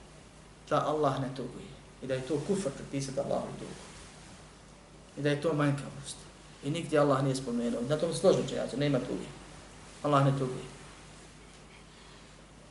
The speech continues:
Pa kažu, evo ovdje Allah kaže, „Kad, kad su me rastužili, ja sam im se osvetio i kaznio ih.”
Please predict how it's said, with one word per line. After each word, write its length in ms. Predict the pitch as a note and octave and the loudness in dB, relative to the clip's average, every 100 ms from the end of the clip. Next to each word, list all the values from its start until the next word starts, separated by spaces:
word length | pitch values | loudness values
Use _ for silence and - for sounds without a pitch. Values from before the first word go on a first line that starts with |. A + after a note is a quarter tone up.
| - - - - - - - | -20 -20 -20 -20 -20 -18 -10
Pa 120 | C#3 | -8
kažu, 360 | E3 D#3+ C#3+ D#3 | -2 0 2 2
evo 160 | D3+ | 4
ovdje 180 | D#3 D3+ | 4 6
Allah 280 | D3+ C#3 C#3 | 8 6 6
kaže, 260 | E3+ D3 | 6 6
„Kad, 140 | C#3 C3+ - - | 4 2 2 4
kad 140 | C#3 | 4
su 100 | C#3+ | 6
me 100 | C#3 | 8
rastužili, 600 | C3+ C3 - G3+ F#3+ F3 | 8 6 6 6 8 8
ja 160 | E3 D#3 | 8 8
sam 180 | C#3+ C#3+ | 8 6
im 80 | C3+ | 6
se 100 | C3 | 4
osvetio 560 | - E3 E3 E3 D3 | 4 4 4 6 8
i 140 | C3+ C3+ | 8 6
kaznio 280 | A#2+ - | 2 0
ih.” 180 | - - | -6 -8